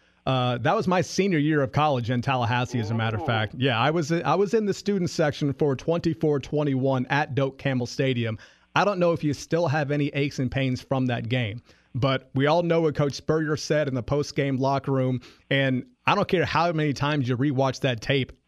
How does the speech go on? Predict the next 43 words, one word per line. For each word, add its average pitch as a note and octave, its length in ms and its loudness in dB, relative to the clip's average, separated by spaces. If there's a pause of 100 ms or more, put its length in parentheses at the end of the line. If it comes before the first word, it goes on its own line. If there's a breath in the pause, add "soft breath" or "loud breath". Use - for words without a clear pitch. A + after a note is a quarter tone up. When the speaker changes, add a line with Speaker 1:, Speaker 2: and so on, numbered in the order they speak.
Speaker 1:
you C3+ 140 -2
can't G3+ 260 0
help F3 220 2
but C3+ 120 0
feel D#3 200 0
bad A#2+ 460 0 (580 soft breath)
for C#3 320 2 (100)
<laughs> - 100 -2
number D#3+ 260 2
seventeen D#3 520 2
in B2+ 100 2
orange C3+ 220 2
and A#2+ 80 -2
blue C3+ 160 2
because B2 260 0
you F#3 120 -2
took D#3 200 -2
some C3+ 140 -2 (140)
unbelievable D3+ 960 0
shots - 500 -4
in A#2+ 200 0
that B2+ 240 -2
game. A2+ 280 -2 (280 loud breath)
Tell G3 180 2
me G#3 100 2
that D3+ 220 0
game D3 240 0
as A#2+ 260 -2
you C#3 240 0
remember A#2 440 -2
it. - 20 -20 (1400 loud breath)
Speaker 2:
Well, B2+ 220 4
we D#3+ 160 0
were D#3 180 6
really C3 280 2 (120)
thin C#3+ 220 2
on B2+ 120 0
the A#2+ 100 -2
offensive A#2+ 500 0
line. A2 480 4
You G#2 80 -14
know, G#2 220 -4
the, G#2 80 -6